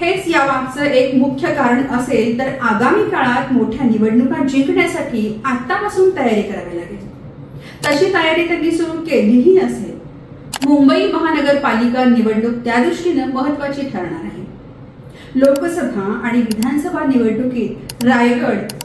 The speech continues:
रत्नागिरी आणि सिंधुदुर्ग यांच्या पक्षाला मोठा हादरा बसला. असं असलं तरी मुंबईमध्ये जनतेनं चांगला प्रतिसाद दिला. मुंबईत त्यांचे तीन खासदार आणि दहा आमदार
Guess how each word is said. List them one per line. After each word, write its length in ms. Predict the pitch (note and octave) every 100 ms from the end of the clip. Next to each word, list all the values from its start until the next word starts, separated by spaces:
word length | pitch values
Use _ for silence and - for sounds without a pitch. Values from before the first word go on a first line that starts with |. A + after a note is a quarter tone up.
| - A#3+
रत्नागिरी 800 | B3 D4 D#4+ D#4+ A#3 F#3+ F#3 -
आणि 200 | A#3+ A#3+
सिंधुदुर्ग 600 | A#3+ G#3+ G#3 E4 E4 B3 G3+ F#3+ - - - - - C4+
यांच्या 300 | C4+ D#4 D#4+
पक्षाला 580 | C#4 - D#4+ B3 G#3+
मोठा 340 | A3+ C4+ C4+ E4+
हादरा 420 | E4 C4+ G#3 F#3+
बसला. 380 | - - F3+ F3+ - - - - - - - - - - - - D4
असं 120 | C#4+ G4
असलं 480 | F4+ F4+ E4 C#4+
तरी 120 | D#4+ E4
मुंबईमध्ये 880 | C#4 B3 F4+ G4 - C4 G#3+ A3 G#3+
जनतेनं 580 | G#3+ G#3+ C#4 D4 -
चांगला 440 | C4 F4 A3 G#3+ B3
प्रतिसाद 520 | B3+ G3+ G#3+ G3+ G3+
दिला. 300 | E3 E3+ F3 - - - - - - -
मुंबईत 460 | D#4 D#4 F4 F#4+
त्यांचे 300 | E4+ D#4+ D#4+
तीन 460 | - - F4 G4+ -
खासदार 720 | - C4 B3+ C4+ A#3+ G3+ G#3+
आणि 140 | A#3
दहा 360 | A3+ A3 G#3 F#4
आमदार 520 | - A#3 A3+ A3 A3